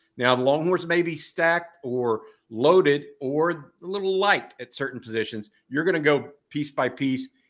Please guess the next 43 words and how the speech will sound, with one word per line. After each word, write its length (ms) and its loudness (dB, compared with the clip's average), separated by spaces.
and 120 -8
go 200 4
over 180 2
those. 200 0
I 60 -4
wanna 180 4
talk, 440 2
uh, 80 -6
you, 320 -10
you 100 -10
said 240 -2
you 80 -6
wanna 160 -2
talk 240 0
about 260 -2
those, 300 -4
wh-, 100 -6
maybe 320 2
the 160 -2
shortcomings 920 -2
or 100 -6
where 300 2
your 200 -2
concerns 800 -6
are 300 -2
in 160 -8
those 200 -2
positions. 520 -12
Let's 200 6
start 260 6
now 200 8
with 120 0
the 80 -10
P 180 0
F 160 2
F 160 6
rankings. 520 -2
Uh, 320 4
Texas 580 -2
in 160 -2
high 280 2
cotton, 560 -2
uh, 300 4